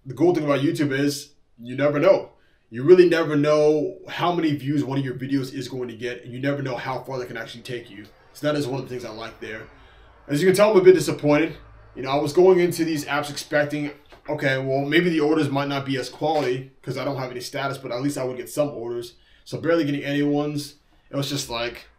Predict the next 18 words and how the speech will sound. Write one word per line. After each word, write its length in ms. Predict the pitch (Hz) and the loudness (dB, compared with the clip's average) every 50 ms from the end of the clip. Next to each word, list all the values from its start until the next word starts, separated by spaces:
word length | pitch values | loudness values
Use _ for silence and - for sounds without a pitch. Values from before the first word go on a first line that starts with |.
| _ _ _ _ _ _ _ _ _ _ _ - | _ _ _ _ _ _ _ _ _ _ _ -10
like, 160 | 120 123 120 | -8 -6 -6
okay. 400 | 131 131 131 135 120 123 127 - - - - - | -6 -6 -4 -2 -4 -4 -4 -6 -10 -12 -12 -12
<laughs> 220 | - - - - - | -14 -16 -18 -14 -12
It 460 | 185 - - - - - - - - | -10 -10 -8 -8 -8 -4 2 4 6
was 120 | 214 214 | 8 8
just 120 | 196 190 190 | 8 6 6
like 100 | 180 165 | 6 6
an, 60 | 160 | 4
"Okay, 360 | 170 165 160 - 143 135 123 | 2 2 4 4 2 2 2
dude," 180 | 131 127 123 - | 0 -2 -2 -2
type 140 | 135 123 | -2 -4
of 60 | 117 117 | -6 -6
moment, 280 | 117 113 113 113 117 | -8 -10 -8 -8 -8
you 40 | 120 | -8
know 100 | 120 120 | -8 -8
what 100 | 123 120 | -8 -6
I 20 | |
mean? 260 | 123 123 127 127 120 | -6 -4 -4 -4 -6